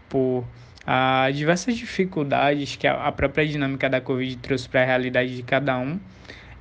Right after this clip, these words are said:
e também, ah, devido a questões ligadas à infraestrutura. Então, muitos dos alunos foram impossibilitados de acessar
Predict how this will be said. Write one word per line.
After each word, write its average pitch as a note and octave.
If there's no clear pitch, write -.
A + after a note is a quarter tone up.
e C3+
também, F3
ah, D#3+
devido D3+
a D#3
questões D#3
ligadas D3+
à D#3
infraestrutura. D3+
Então, C3
muitos D#3
dos E3
alunos D#3+
foram D3+
impossibilitados D3
de C#3+
acessar C3+